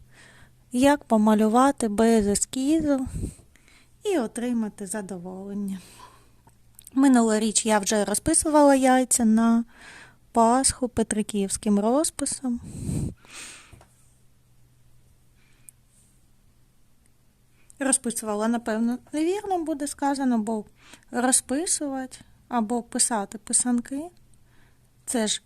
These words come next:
все-таки більше про писанкарство і писачок. А тут мальовка, мальованка, і яйця у нас виходять мальовані. Ось таку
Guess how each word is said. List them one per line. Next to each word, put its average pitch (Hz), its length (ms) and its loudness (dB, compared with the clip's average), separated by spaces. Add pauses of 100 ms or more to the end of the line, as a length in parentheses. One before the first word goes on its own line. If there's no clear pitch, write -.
все-таки 220 520 -8
більше 220 400 -8
про 233 280 -8
писанкарство 254 1120 -6 (1700)
і 262 180 -8
писачок. 220 1000 -10
А 220 160 -6 (100)
тут 339 340 -6 (360)
мальовка, 220 720 0
мальованка, 202 1120 -6 (1040)
і 254 260 0
яйця 262 800 -2
у 233 100 0
нас 262 340 0
виходять 254 600 -10 (520)
мальовані. 196 720 -4 (920)
Ось 440 160 2
таку 226 340 -6